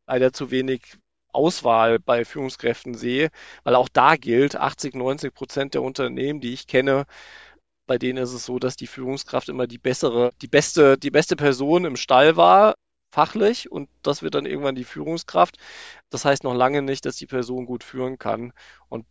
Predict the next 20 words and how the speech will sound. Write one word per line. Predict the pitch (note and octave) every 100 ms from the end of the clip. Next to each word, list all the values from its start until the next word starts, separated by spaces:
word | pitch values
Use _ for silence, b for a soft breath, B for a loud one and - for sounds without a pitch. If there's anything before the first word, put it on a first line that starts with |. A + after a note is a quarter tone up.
| -
da | A2+ C3
hat | D#3+
sich | - B2+
leider | A#2+ B2
auch | - A2+
gar | A2+
nicht | A#2 G#2+
so | -
viel | - -
ge-, | - -
verändert. | - - A2+ G#2
So, | B2+
jetzt | B2 D3+
hast | C#3
du | D3+ C3
von | C#3
mir | C3
einen | B2+
Riesenmonolog | A#2+ D3+ C#3+ A#2 A#2+ A#2 A2+ A3
gehört. | A#2 - -